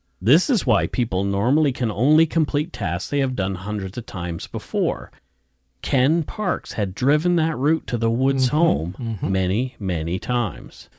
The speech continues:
Speaker 2: So there was a lot of smart words in there.
Speaker 1: Yeah.
Speaker 2: Uh, and so my Cole's notes are that essentially the scientist said, "Yeah, it's possible."
Speaker 1: Psychiatrist Doctor Ronald Frederick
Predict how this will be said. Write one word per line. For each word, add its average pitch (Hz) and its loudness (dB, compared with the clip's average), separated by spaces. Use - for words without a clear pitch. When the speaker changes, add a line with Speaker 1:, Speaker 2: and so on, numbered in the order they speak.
Speaker 2:
So - -12
there 349 -2
was 185 0
a 143 2
lot 117 0
of 98 -6
smart 117 -4
words 120 -4
in 143 0
there. 196 0
Speaker 1:
Yeah. - -4
Speaker 2:
Uh, 123 4
and 127 2
so 127 4
my 123 2
Cole's 131 0
notes 120 -2
are 117 2
that 113 0
essentially 135 -2
the 110 -2
scientist 110 -4
said, 120 -4
"Yeah, 359 -6
it's - -8
possible." 95 -10
Speaker 1:
Psychiatrist 143 0
Doctor 131 0
Ronald 117 0
Frederick 117 -2